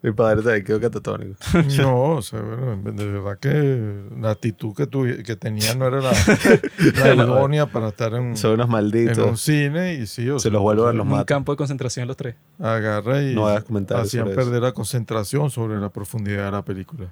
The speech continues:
Speaker 1: <laughs>
Speaker 3: Por eso es que había que meterlos en un campo de concentración para que aprendan a concentrarse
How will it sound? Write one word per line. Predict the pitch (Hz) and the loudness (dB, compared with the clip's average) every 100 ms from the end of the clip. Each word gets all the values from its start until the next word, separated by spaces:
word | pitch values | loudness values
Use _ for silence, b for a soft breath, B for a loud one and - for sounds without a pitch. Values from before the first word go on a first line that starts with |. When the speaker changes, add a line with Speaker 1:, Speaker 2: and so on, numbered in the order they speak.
| - | -4
Speaker 1:
<laughs> | - 427 - - 214 - - 127 - - | 0 0 0 -2 -2 -2 -4 -12 -10 -2
Speaker 3:
Por | 139 | 2
eso | 135 131 | 2 0
es | 139 | 0
que | 170 - | -2 0
había | 156 151 | 0 0
que | 170 | 0
meterlos | 156 139 143 160 | 0 0 2 0
en | 156 | 0
un | |
campo | 151 156 170 | 0 0 0
de | |
concentración | 165 160 147 143 165 151 | 0 0 0 0 0 0
para | 147 | 0
que | 139 | 0
aprendan | 131 131 151 | -2 -2 -2
a | 147 | -2
concentrarse | 151 143 139 131 160 160 139 156 | -2 -2 -2 -2 2 2 2 -4